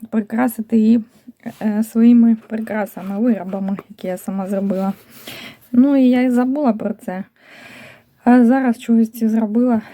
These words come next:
сережки і згадала. Не можу сказати, що це прям моя, моя ідея. Це було дуже давно, я могла десь і побачити, д-, ну, давно. Ось, але, як каже мама, для цього ялиночка, мабуть, більше середньої би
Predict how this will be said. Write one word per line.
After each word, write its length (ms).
сережки 440
і 60
згадала. 600
Не 100
можу 220
сказати, 220
що 100
це 60
прям 220
моя, 300
моя 280
ідея. 360
Це 120
було 180
дуже 340
давно, 460
я 140
могла 320
десь 240
і 60
побачити, 800
д-, 80
ну, 160
давно. 640
Ось, 380
але, 340
як 160
каже 260
мама, 320
для 180
цього 500
ялиночка, 840
мабуть, 560
більше 480
середньої 760
би 220